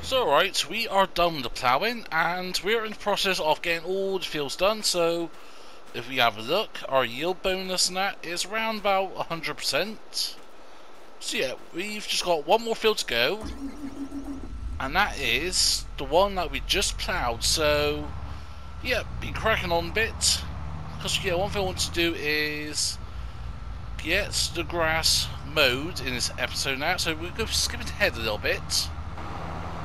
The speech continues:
And also, as you may have noticed, we did upgrade the planter from twelve meter to the eighteen meter one. Yeah, I think at the end of it, I thought, yeah, going to eighteen meters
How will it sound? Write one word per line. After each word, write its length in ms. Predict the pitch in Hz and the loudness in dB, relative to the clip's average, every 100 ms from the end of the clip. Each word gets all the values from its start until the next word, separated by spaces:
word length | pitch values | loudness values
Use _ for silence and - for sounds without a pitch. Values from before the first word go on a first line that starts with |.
| - - - - - | -8 -6 -6 -6 -4
And 100 | 147 | 0
also, 300 | 190 196 220 | 2 4 4
as 260 | 180 - | 4 2
you 60 | 165 | 2
may 80 | 160 | 2
have 140 | 143 | 2
noticed, 360 | 139 170 202 180 | 2 4 4 4
we 100 | 170 | 2
did 200 | 156 214 | 0 2
upgrade 580 | 202 - 175 180 170 160 | 0 0 2 2 2 0
the 180 | 156 127 | 0 0
planter 360 | - 143 170 202 | 2 2 2 0
from 260 | 180 170 156 | -2 -4 0
twelve 220 | 220 214 | 2 2
meter 180 | 208 196 | 2 0
to 180 | 190 170 | 2 2
the 120 | - | 0
eighteen 340 | 131 - 123 | -2 -2 -2
meter 160 | 120 117 | -4 -2
one. 300 | 131 214 208 - - - - - - - - - - 113 | 2 2 2 -6 -8 -8 -8 -8 -8 -6 -6 -6 -2 4
Yeah, 240 | 107 113 | 4 4
I 100 | 165 | 0
think 200 | 156 160 - - 185 | 0 0 -2 -2 0
at 180 | 175 | 0
the 80 | 170 | 2
end 120 | 170 | 0
of 80 | 156 | 4
it, 160 | 156 160 | 4 4
I 40 | |
thought, 300 | 156 160 160 160 - - - - - - - | 2 0 0 -2 -6 -6 -6 -6 -6 -8 -4
yeah, 180 | 170 151 | -2 0
going 240 | 175 165 | 0 0
to 60 | 151 | 0
eighteen 300 | 139 135 139 | 0 -2 -2
meters 460 | 131 131 135 - | -2 -2 0 -2